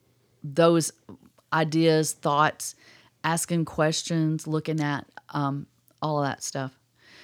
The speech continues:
Each of these little cities that he founded became a pocket that radiated and influ-,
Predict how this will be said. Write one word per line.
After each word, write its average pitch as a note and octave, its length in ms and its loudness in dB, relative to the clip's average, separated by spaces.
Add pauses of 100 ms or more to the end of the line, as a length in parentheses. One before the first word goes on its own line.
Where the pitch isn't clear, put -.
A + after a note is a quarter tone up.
(2000)
Each A#3+ 220 4
of A3+ 80 -2
these A3+ 180 0
little F#3+ 160 2
cities F3 440 0
that D3+ 140 0
he D#3+ 120 -4
founded D3 380 -2
became D3 340 -2
a D3 40 -4
pocket E3 460 -2
that - 160 -2
radiated D#3 640 0
and C#3+ 220 -2
influ-, - 140 -14